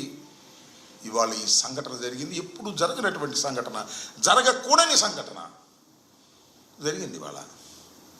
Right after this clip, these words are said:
జరిగిన తర్వాత ఏంటండి, ముఖ్యమంత్రి గారు ఏమంటాడండి?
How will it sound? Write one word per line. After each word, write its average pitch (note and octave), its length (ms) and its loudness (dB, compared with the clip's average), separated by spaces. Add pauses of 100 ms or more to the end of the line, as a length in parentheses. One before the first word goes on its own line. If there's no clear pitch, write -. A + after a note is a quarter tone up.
(460)
జరిగిన F3+ 280 0
తర్వాత E3+ 240 4
ఏంటండి, E3 340 -8 (2250)
ముఖ్యమంత్రి D3+ 440 -4
గారు C#3+ 200 2
ఏమంటాడండి? C#3 480 -4